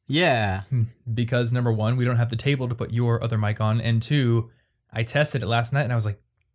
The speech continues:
Speaker 2: "Damn, this sounds good." I actually, I was not expecting it to sound as good as this mic, but I did some tests and it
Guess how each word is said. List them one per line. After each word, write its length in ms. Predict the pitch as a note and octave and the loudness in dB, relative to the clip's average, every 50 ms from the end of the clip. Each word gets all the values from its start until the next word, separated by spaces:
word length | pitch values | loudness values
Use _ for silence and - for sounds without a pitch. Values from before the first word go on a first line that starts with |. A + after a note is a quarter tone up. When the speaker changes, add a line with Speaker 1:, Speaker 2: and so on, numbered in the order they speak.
| _ _ _ _ _ | _ _ _ _ _
Speaker 2:
"Damn, 340 | - A#2+ D#3+ A#3 A#3+ C#3+ A#2 | -2 0 2 2 2 2 2
this 140 | A2+ G#2 - | 0 0 0
sounds 320 | - A#2+ A2 G#2 G#2 G#2 | 0 0 0 0 0 -2
good." 380 | G#2 G#2+ G#2 G#2 G2+ G2+ G2+ - _ _ _ _ _ _ _ _ _ _ _ _ _ _ _ _ _ | -2 0 0 0 0 -2 -4 -6 _ _ _ _ _ _ _ _ _ _ _ _ _ _ _ _ _
I 100 | A2+ A#2+ | 2 2
actually, 300 | D3+ - - - F3+ - | 2 2 2 0 0 2
I 100 | C3 C#3 | 2 2
was 220 | D3 D3 C#3+ C3 | 2 2 2 2
not 260 | C3+ B2 B2 A#2+ C3 | 2 2 2 2 0
expecting 420 | C#3 C#3+ - - - B2+ B2 - B2 | 0 -2 -4 -4 -6 -6 -4 -2 -4
it 60 | A#2 | -2
to 60 | A#2 A2+ | -2 -2
sound 240 | - B2 A#2 A#2 A#2 | -2 0 0 0 0
as 80 | G#2+ - | -2 0
good 160 | A#2+ A2+ A2 | -2 0 0
as 140 | A2 G#2 G#2 | 0 -2 0
this 220 | A2+ A#2 A#2 A#2 - | 0 -2 0 0 -2
mic, 360 | A2 G#2 A2+ C#3 - - _ _ _ _ _ _ - | 0 0 0 -2 -4 -8 _ _ _ _ _ _ -4
but 300 | A2 A#2 A2+ A2 - - | 0 0 2 2 0 0
I 40 | A2 | -2
did 140 | A2 A#2+ A#2 | -4 -4 -4
some 140 | - B2+ A#2 | -2 -4 -2
tests 320 | B2 A#2 B2+ - - - | 0 -2 -2 -2 -4 -4
and 180 | A2 G#2 F#2+ - | -4 -4 -2 -4
it 200 | A#2 - - | -8 -8 -8